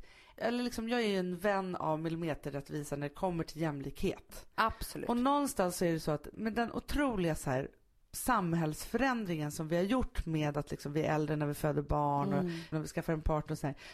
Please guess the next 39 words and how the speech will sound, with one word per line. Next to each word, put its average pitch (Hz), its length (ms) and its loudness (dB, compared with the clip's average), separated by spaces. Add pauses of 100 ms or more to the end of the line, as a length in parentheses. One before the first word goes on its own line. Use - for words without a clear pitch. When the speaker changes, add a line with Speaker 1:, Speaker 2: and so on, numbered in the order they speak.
Speaker 1:
så - 140 -2
har 226 40 4
det 240 60 4
ju 240 60 2
varit 214 240 4
sån 160 200 0
otrolig 175 560 0
hets - 440 -2
också 131 220 -2
mot 143 320 -2
kvinnor. 175 500 0 (480)
Och 202 240 0 (120)
den 190 340 2
oron 233 480 2
som 208 180 0
det 151 140 4
också 139 160 -2
har 147 40 -2
skapat, 139 460 0
så 139 60 0
här, 104 80 4
om 180 100 0
jag 226 320 4
tar 214 140 4
beslutet 180 580 0
att - 280 -4
plugga 185 400 4
längre 170 260 4
och 165 60 4
göra 160 220 4
karriär 160 480 2
först 160 340 0
och 170 60 0
sen 214 320 2
skaffa 190 300 0
barn, 160 220 2
vad 165 100 2
händer 170 260 2
då? 165 200 -2